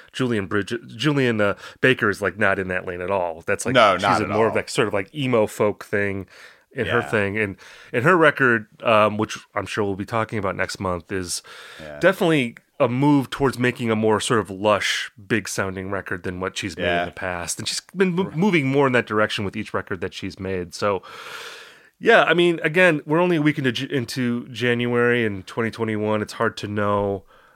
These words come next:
Speaker 1: Uh, but, you know, we'll be excited to find out how these trends unfold, and we'll be talking about it on IndieCast. So never miss an episode.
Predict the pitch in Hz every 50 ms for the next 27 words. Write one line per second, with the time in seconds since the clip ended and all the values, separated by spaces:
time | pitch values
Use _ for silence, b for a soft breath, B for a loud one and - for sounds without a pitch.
0 | b b - - 104 101 101 101 101 107 110 175 - 214 220 202 180 180 185 -
1 | - - 131 120 120 113 113 127 131 120 127 127 123 - - - 127 127 127 135
2 | 131 123 131 _ _ _ _ _ _ _ - 143 127 - - 120 123 123 123 123
3 | 131 135 127 - - 113 113 110 110 113 110 110 - - 123 120 117 120 113 -
4 | - 120 120 110 104 - 131 131 135 135 131 113 110 104 101 98 95 90 92 _
5 | _ _ _ _ _ _ _ _ - 104 95 95 107 101 - 104 98 98 - 113
6 | 107 107 110 110 110 110 113 113 117 127 131 131 123 - - 92 87 85 - -
7 | - 101 110 131 151 170 170 165 165 165 160 - - 139 131 131 131 - 123 -
8 | - 135 123 123 127 131 143